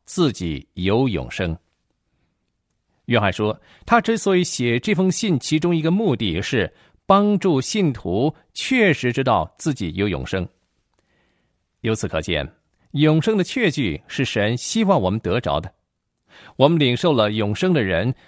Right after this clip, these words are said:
要有这永生的确据，这是神的心意。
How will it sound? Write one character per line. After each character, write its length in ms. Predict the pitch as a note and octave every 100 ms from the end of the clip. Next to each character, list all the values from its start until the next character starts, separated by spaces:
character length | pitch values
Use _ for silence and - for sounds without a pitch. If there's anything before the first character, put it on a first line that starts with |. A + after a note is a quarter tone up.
| -
要 180 | F3+ E3+
有 200 | B2+ F#2+
这 140 | C#3 B2
永 440 | G2 F#2+ E2+ E2
生 180 | - C3
的 80 | F#2
确 220 | - F2
据， 200 | G2 D#2+ _ _ _ _ -
这 100 | D#3
是 140 | -
神 200 | B2 F#2+
的 80 | F#2+
心 220 | F#2 G2+
意。 160 | F#2